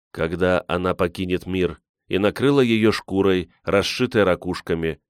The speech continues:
которые собрала, когда впервые гуляла в человеческом облике.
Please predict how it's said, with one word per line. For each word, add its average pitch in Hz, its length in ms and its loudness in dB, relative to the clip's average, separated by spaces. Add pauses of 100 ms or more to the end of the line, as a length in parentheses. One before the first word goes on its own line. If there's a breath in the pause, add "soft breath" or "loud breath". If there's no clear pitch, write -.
(160)
которые 110 360 2
собрала, 95 520 2
когда 92 300 0
впервые 95 540 0
гуляла 90 400 0
в - 40 -16
человеческом 85 840 -4
облике. 76 560 -6